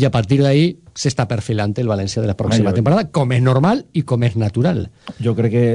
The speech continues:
Speaker 2: fe-, fet els deures, que és acabar la temporada sense, sense esglai ni per baix ni possibilitats per dalt, jo crec que suposa que farà temps que estaran,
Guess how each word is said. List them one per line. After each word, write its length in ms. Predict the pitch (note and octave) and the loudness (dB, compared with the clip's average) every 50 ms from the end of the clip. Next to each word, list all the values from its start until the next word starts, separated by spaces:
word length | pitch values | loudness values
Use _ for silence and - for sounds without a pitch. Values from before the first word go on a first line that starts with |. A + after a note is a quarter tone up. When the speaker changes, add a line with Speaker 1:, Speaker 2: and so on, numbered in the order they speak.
| A#2 A2+ G#2+ G#2 - - - - - - | 0 -2 -4 -6 -10 -16 -20 -16 -8 -6
Speaker 2:
fe-, 140 | B2 A2+ - | -6 -6 -6
fet 280 | - - - C#3 - - | -8 -6 -4 -2 0 0
els 100 | C3 A#2 A2+ | 0 0 2
deures, 360 | B2+ C3 C3 B2 B2+ B2+ - | 2 2 2 2 0 -2 -4
que 180 | - A#2 A2+ | -4 -4 -2
és 100 | A#2 A2+ - - - - - | -2 -4 -8 -14 -20 -18 -14
acabar 300 | - G2 G2 A#2+ B2 A#2+ | -10 -6 -2 -2 0 0
la 100 | A#2 A#2 | -2 -2
temporada 460 | A2+ A#2+ A2+ G2+ A2+ A2+ B2 A#2 A2+ | -2 -4 -4 -4 -2 -2 -2 -2 -4
sense, 460 | G#2+ - A#2 G#2 - - G2+ G2+ F2+ - | -4 -8 -10 -8 -6 -6 -4 -4 -4 -6
sense 540 | - - - - - - - A2 G#2 G#2 A2 | -10 -16 -20 -20 -14 -10 -8 -8 -6 -6 -6
esglai 320 | G2+ G2+ G#2 A2+ A2+ A2+ A2+ | -6 -4 -2 -2 0 0 0
ni 140 | A#2 A2+ | 0 0
per 240 | G2+ A2+ A2+ G#2+ G#2+ | 0 0 -2 -2 -2
baix 400 | F#2 A#2 A#2+ A#2 A2+ A2 - - - | -2 0 0 -2 -2 -4 -10 -12 -8
ni 320 | - G2+ G#2 G2+ G2+ G2+ G2 | -6 -4 -2 -2 -2 -2 -4
possibilitats 580 | - A#2 G#2 - A2 G#2+ G#2 G2+ - G2 - | -6 -8 -6 -4 -2 -2 -2 -2 -4 -6 -4
per 160 | - A#2 G#2 G2+ | -4 -4 -2 0
dalt, 180 | A2 A#2 A2+ | 0 0 0
jo 80 | G#2+ G2 | 0 -2
crec 160 | G2+ G2 F#2 | -2 -4 -2
que 140 | G#2+ A2 A2+ A2+ G#2 B1 - - - - - - - - - - - - _ _ _ _ | 0 0 2 2 0 -2 -4 -8 -10 -12 -14 -14 -16 -16 -20 -20 -20 -20 _ _ _ _
suposa 560 | - - - C3+ G2 C#3 C#3 C3 - D#3+ D#3+ | -4 -2 -2 0 0 0 0 0 0 0 0
que 180 | - D3 B2 G#2+ | 0 -2 -4 -4
farà 320 | G#2+ - - A#2 G#2+ A2+ A#2 | -6 -6 -4 -2 -2 -2 0
temps 240 | - B2 A#2+ B2+ B2 | 0 0 -2 -2 -2
que 80 | - D3+ | -2 -4
estaran, 420 | - - B2 G#2+ G#2+ A2 A2 G#2+ | -4 -2 -2 0 0 2 0 0